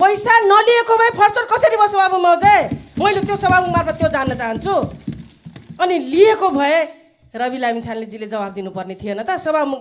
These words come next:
प-, प-, प्रधानमन्त्रीजीले आफ्नै गृहमन्त्रीजीलाई त्यसरी बचाउनु पर्छ?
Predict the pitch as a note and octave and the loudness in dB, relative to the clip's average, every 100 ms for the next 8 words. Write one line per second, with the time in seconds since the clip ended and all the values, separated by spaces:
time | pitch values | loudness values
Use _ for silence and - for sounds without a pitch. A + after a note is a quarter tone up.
0 | - - A3 G#3+ A3 G#3+ - D4 D#4 D4+ | -10 -8 -8 -6 -10 -10 -8 -4 -2 -2
1 | C#4+ C4+ B3 C4+ G4+ F#4 - _ - E4 | -4 -8 -4 2 2 2 -4 _ -2 -2
2 | F4 G4 A4 G4 G4 F4+ E4+ D#4+ D4+ D#4+ | 0 -2 -2 0 0 0 -2 -4 -8 -6
3 | D#4+ D#4 D4+ C#4+ C#4 C4+ C4+ D#4+ G4+ C#4+ | -6 -6 -4 -2 -2 -4 -4 0 0 -2